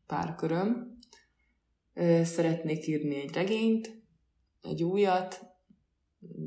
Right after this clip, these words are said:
viszonylag, viszonylag gyorsan. Ö, egy drámát is kéne írnom, ö, de az nagyon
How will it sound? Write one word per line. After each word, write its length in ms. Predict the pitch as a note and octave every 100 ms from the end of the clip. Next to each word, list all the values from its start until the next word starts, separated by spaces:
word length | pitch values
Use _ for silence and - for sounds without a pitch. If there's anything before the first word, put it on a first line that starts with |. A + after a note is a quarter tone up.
| E3
viszonylag, 800 | D#3+ D#3+ D#3 D3+ D3 C#3+ - -
viszonylag 440 | E3+ - D#3+ E3 D3
gyorsan. 760 | D#3 F3+ - G3 F#3+ F#3+ - - - - - _ _ _ _ _ _ _ _ -
Ö, 300 | E3+ D#3+ D#3 D3+
egy 180 | D#3 D3
drámát 520 | E3 F3 G#3+ A3 A3
is 200 | A#3 -
kéne 360 | - A3 A3 G#3+
írnom, 680 | G#3+ G#3+ A3 A3+ A#3+ - - - _ _ _
ö, 340 | - D#3+ D#3 D3+
de 100 | D3
az 200 | C#3+ C#3+
nagyon 340 | C#3+ B2+ C#3+